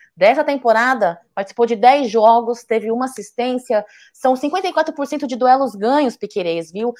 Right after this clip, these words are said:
Sessenta e um por cento de dribles e recuperou mais de sessenta bolas aí com quinze desarmes, Andrezão. Pra você,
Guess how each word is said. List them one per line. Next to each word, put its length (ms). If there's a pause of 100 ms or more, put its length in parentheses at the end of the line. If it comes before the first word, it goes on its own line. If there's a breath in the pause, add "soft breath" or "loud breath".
(140 loud breath)
Sessenta 680
e 120
um 100
por 140
cento 220
de 120
dribles 720 (260 soft breath)
e 120
recuperou 640 (240 loud breath)
mais 300
de 80
sessenta 420
bolas 480
aí 160
com 240
quinze 440
desarmes, 480
Andrezão. 520 (640 soft breath)
Pra 140
você, 500